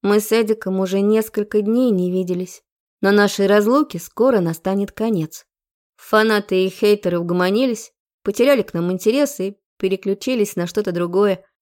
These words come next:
поэтому очень скоро мы соберемся снова вчетвером на нашей террасе и будем весело болтать. Но получится ли так же весело, как раньше?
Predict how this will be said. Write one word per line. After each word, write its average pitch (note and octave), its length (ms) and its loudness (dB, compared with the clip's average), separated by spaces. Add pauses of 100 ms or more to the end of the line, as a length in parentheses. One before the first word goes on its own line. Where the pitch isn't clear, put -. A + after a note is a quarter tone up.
(100)
поэтому F#3+ 420 2
очень B3 260 0
скоро C#4 360 0
мы F3+ 120 -2
соберемся G#3 640 0
снова B3+ 440 0
вчетвером A3 720 -2 (280)
на F3+ 160 0
нашей F#3+ 260 -2
террасе F#3 640 -4 (340)
и F#3+ 80 -6
будем G3+ 320 0
весело G3+ 420 -2
болтать. D#3 580 -8 (720)
Но F#3+ 460 0
получится G#3 640 -2
ли F#3 120 -2
так F#3 260 -2
же F#3+ 120 -2
весело, G3+ 480 -2
как G3 260 -8
раньше? F#3+ 580 -6